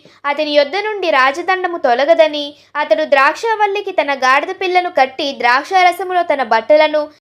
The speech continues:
ద్రాక్షల రక్తములో తన వస్త్రములను ఉదుకుకొనునని, అలానే ఇంకా మరెన్నో ఆశీర్వాదాలను యూదాకు ఇస్తారు.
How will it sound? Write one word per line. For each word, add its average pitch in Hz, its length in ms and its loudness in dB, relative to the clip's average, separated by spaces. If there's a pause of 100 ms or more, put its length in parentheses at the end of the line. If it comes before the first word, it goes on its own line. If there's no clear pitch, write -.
(180)
ద్రాక్షల 339 560 0
రక్తములో 370 500 0
తన 302 220 0
వస్త్రములను 349 640 0
ఉదుకుకొనునని, 302 960 -4 (240)
అలానే 330 480 0
ఇంకా 294 420 -2
మరెన్నో 320 380 2
ఆశీర్వాదాలను 302 960 2
యూదాకు 254 460 -4
ఇస్తారు. 220 640 -8